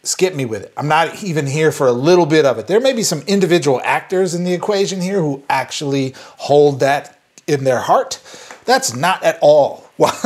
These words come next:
why the policies that we're seeing are what they are right now.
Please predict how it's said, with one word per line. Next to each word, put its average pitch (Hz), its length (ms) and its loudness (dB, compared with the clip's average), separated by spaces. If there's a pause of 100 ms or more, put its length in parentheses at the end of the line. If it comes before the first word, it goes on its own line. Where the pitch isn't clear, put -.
why 151 380 2
the 139 100 -4
policies 139 760 -2
that 135 80 0
we're 131 160 0
seeing 127 400 -2 (100)
are 131 180 2
what 120 200 0
they 120 160 0
are 117 180 0
right 98 240 -8
now. 95 220 -16